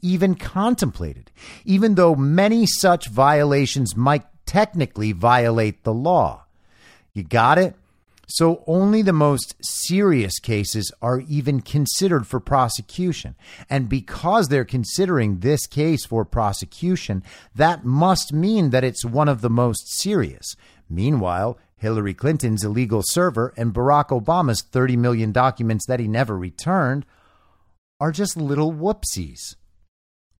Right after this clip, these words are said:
"A lot of these cases, these matters, are resolved primarily administratively," Loftman said. "Among the aggregating factors are any obstruction of justice, particularly any effort to lie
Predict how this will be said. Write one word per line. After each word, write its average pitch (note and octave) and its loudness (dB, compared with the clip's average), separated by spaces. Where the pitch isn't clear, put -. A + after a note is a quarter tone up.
"A A2 -2
lot B2 6
of G2 -2
these G#2+ -2
cases, A#2 -2
these B2 -2
matters, B2+ 2
are E3 4
resolved D#3 2
primarily B2+ 2
administratively," G#2+ -2
Loftman F2+ -2
said. C3+ -2
"Among F#3+ 4
the C#3+ 2
aggregating G#2 0
factors G2 -2
are G#2+ 2
any F#3+ 4
obstruction G2 0
of D#2+ -10
justice, A#2 -2
particularly G2 0
any D3 0
effort A#2 0
to A#2+ 0
lie G2 0